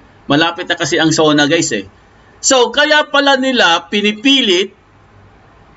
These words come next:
ah, kumbaga, pinipilit nila sa mga tao na pumirma po para makakuha po ng, ah, sapat na percentage, mga kaibigan, para tuluyan na po nilang, ah, ah, ipasabog, no? Ipasaboy sa buong, ah, buong, ah, sambayan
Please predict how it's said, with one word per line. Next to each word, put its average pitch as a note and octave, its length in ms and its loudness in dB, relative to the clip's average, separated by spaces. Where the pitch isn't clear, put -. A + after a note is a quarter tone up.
ah, D#3 240 -2
kumbaga, G#3+ 480 -2
pinipilit A#3 640 0
nila A#3 160 0
sa A3+ 80 -6
mga G#3+ 320 -2
tao G#3+ 480 0
na E3+ 80 -2
pumirma G#3 560 0
po A#3+ 400 0
para F3+ 240 -2
makakuha G#3+ 640 0
po G#3 160 -4
ng, G3 220 -2
ah, E3+ 320 2
sapat A#3+ 480 0
na G3 480 -2
percentage, A#3 800 0
mga F#3+ 320 0
kaibigan, D#3+ 520 -2
para A3 300 0
tuluyan A#3+ 500 2
na A3+ 140 -2
po A3 160 -2
nilang, G#3+ 400 0
ah, G3 260 -2
ah, F3 480 0
ipasabog, G3+ 800 0
no? A3 80 -2
Ipasaboy F#3+ 640 -2
sa F#3 100 -2
buong, F3+ 300 -2
ah, E3+ 400 2
buong, E3 340 0
ah, D#3 300 0
sambayan D#3 400 0